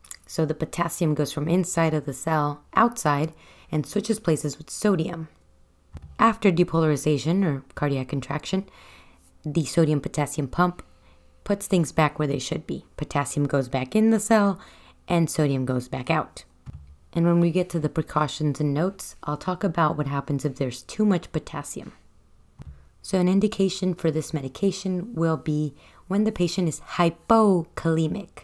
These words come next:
so when they have low potassium levels. Contraindications, there aren't really any for L A and San Bernardino County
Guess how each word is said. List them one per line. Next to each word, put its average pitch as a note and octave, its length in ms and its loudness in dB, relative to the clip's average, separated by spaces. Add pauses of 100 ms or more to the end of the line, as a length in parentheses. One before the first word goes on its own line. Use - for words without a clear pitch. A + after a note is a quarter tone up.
so - 160 -10
when D3+ 160 -2
they D3+ 60 -2
have D3+ 220 -4
low E3+ 160 2
potassium D3+ 640 -6
levels. - 500 -8 (2000)
Contraindications, F#3+ 1120 0 (360)
there F3+ 240 2
aren't F#3+ 440 0
really E3+ 380 0
any E3 220 2
for E3+ 180 -6
L D3+ 180 0
A D#3 80 0
and D3+ 120 -2
San D3 200 -4
Bernardino C#3+ 340 -4
County E3 560 -2